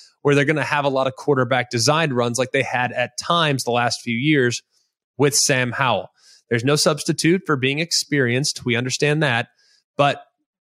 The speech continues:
I think Drake Maye has a real chance to be very, very successful. Highly regarded prospect.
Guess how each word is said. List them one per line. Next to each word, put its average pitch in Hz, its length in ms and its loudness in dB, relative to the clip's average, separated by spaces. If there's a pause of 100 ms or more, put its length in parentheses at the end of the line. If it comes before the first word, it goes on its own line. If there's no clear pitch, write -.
(120)
I 156 40 0
think 180 180 2
Drake 139 220 2
Maye 131 200 2
has 117 160 0
a 110 80 -4
real 120 180 2
chance 120 280 -2
to 110 100 -12
be 107 180 -2
very, 110 240 0
very 101 160 -6
successful. - 480 -4
Highly 165 600 0
regarded 120 420 -2
prospect. 98 720 -8